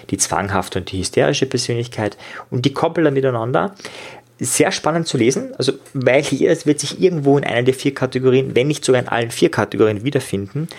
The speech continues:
Und er beschreibt es sehr schön, er beschreibt es sehr anschaulich. Ähm, er hat auch viele Querverweise, auch viele psychologische Theorien als Hintergrundbasis,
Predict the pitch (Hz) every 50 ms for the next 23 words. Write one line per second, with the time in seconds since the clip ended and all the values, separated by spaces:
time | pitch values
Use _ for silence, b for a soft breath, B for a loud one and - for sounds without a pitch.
0 | B B B B B B - - 131 131 131 127 135 131 135 131 - - 127 135
1 | 139 - - 135 131 - - 127 120 - - - - 170 190 175 151 139 135 -
2 | - - 127 123 - 131 127 - - - - - - 143 160 - - 151 151 160
3 | 170 185 190 190 - B B B B B B B B - 127 127 127 123 123 127
4 | 127 123 113 117 - 139 - - 123 - - - - - - 139 135 131 127 123
5 | 123 - - - - - - - - 143 123 127 127 123 120 - - - - -
6 | - - 127 127 123 - - 127 123 120 120 123 123 123 - - 120 117 117 120
7 | 123 123 131 131 127 - - _ _ _ _ _ _ _ - - - _ _ _
8 | - - - - - - - 123 117 - - 156 147 147 - 127 - - 127 120
9 | 123 - - - - - 123 - 120 113 - - -